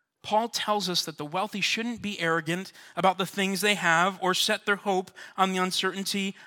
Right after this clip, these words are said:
of riches. Now, at the time of this letter, me-, money was a topic that could easily cause dissension. How shocking is that? The rich could become arrogant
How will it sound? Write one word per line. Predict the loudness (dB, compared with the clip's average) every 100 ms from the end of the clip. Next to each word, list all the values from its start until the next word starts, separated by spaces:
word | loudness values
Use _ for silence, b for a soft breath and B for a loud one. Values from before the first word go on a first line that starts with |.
| B
of | 0 2
riches. | -2 -2 -6 -8 -8 -10 -16 -20 _ _ _ _ _ _
Now, | 4
at | 4
the | 0
time | 4 6 6
of |
this | 2 2
letter, | 4 6 4 4
me-, | 2 2 4 4
money | 4 4 4 0
was | 0 0
a | 0
topic | 0 -2 0 -2 B B 2
that | 2 2
could | 0 0
easily | 2 2 2 2 0
cause | 4 6 6 4
dissension. | -2 0 0 0 -2 -2 -12 b b b b
How | 2
shocking | 4 2 0 0 0
is | 0 -2
that? | -4 -6 -14 -20 _ _ _ _ _ _ _ _
The | 2 4
rich | 4 4 4
could | 2 0
become | 0 0 2 2 2
arrogant | 4 6 4 4 2 0 -2